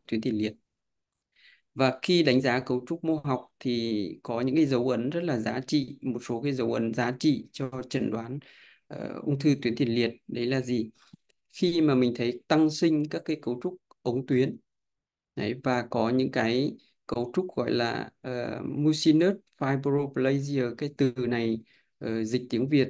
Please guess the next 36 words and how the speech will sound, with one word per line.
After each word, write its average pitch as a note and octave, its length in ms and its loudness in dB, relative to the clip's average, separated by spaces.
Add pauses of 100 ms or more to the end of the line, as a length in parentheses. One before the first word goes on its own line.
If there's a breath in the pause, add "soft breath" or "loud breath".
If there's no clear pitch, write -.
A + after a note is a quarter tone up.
thì A#2 400 -4 (1800)
hơi, D3 460 2
hơi D#3 220 2
khó, B2+ 340 -2
cho D3 80 2
nên D3 180 2
mình B2+ 160 2
cứ D3+ 120 0
dùng A#2+ 340 -2
cái A#2+ 200 -4
thuật - 200 -6
ngữ C3+ 160 4
của C#3+ 160 0
nó. A#2 260 -6
Thì C3 120 0
đây, C3+ 320 0
đại C3+ 260 -2
thể A#2+ 160 0
là A2 160 0
trên C#3 180 2
này B2 200 2
nó A#2+ 360 -4
có B2 140 -6
những B2+ 120 -2
cái C#3+ 160 2
cấu B2 240 2
trúc D#3+ 180 0
như D3+ 60 2
thế D3+ 140 2
này. A#2+ 240 0 (480 soft breath)
Đấy, A2 220 -6 (600)
cái C#3+ 120 -2 (100)
cấu B2+ 280 0
trúc E3+ 140 0
hình B2 280 2
cầu A#2 460 2